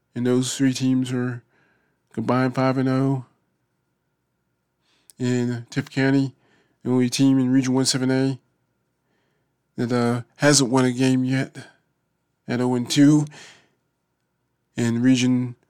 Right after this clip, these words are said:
in, uh, uh, the, however, but, um, you got Region one six A re-, and one five A combined nineteen and one so far this season.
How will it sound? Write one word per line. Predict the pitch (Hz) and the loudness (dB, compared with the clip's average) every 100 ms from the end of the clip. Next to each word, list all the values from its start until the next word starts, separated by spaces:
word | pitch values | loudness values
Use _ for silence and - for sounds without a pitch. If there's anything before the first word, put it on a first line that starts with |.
| _ _ _ _ _ _ | _ _ _ _ _ _
in, | 123 117 | -4 -2
uh, | 117 113 113 - _ _ _ - | -2 -4 -8 -18 _ _ _ -6
uh, | 120 | -4
the, | 117 117 | -2 -2
however, | 113 127 127 127 123 | 2 4 4 4 0
but, | 123 | 0
um, | 120 117 117 - - _ _ _ _ _ | -2 -4 -8 -20 -20 _ _ _ _ _
you | - | -4
got | 117 113 127 | -4 -2 0
Region | 127 123 | 0 0
one | 127 127 | 0 0
six | - 135 139 | 0 0 0
A | 135 135 135 135 - _ | 2 2 0 -4 -12 _
re-, | 139 120 135 - - | -14 -14 -14 -20 -8
and | 123 120 120 | -4 -2 -2
one | 127 127 | 0 -2
five | 135 131 127 | 0 0 0
A | 131 127 | -2 -4
combined | 127 117 123 127 127 | -4 -2 -2 0 0
nineteen | 120 127 - 139 | -2 -2 -2 -2
and | 127 123 | -2 -2
one | 135 131 131 127 - - _ _ | -2 -2 -4 -8 -20 -20 _ _
so | - 131 | -8 -4
far | 135 131 | -2 -2
this | 127 - | -2 -2
season. | 143 131 131 | 0 0 -4